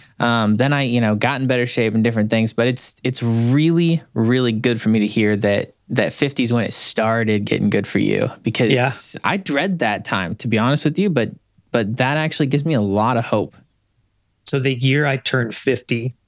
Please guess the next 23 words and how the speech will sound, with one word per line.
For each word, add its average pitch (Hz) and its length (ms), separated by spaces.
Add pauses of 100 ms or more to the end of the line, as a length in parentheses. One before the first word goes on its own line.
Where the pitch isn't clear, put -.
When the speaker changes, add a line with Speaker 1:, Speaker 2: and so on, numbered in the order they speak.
(300)
Speaker 2:
I 139 180
ran 123 520 (380)
not 131 220
only 131 140
my 113 140
first - 420
marathon, 123 840 (380)
uh, 117 340
my 127 220
first - 540
three 143 320
marathons 113 760 (240)
Speaker 1:
Mm. 120 360 (480)
Speaker 2:
at, 123 200
at 160 240 (360)
the 139 120
year 135 220
I 127 80
turned 117 240
fifty, 120 340 (140)
a 131 140
fifty - 480
mile 120 380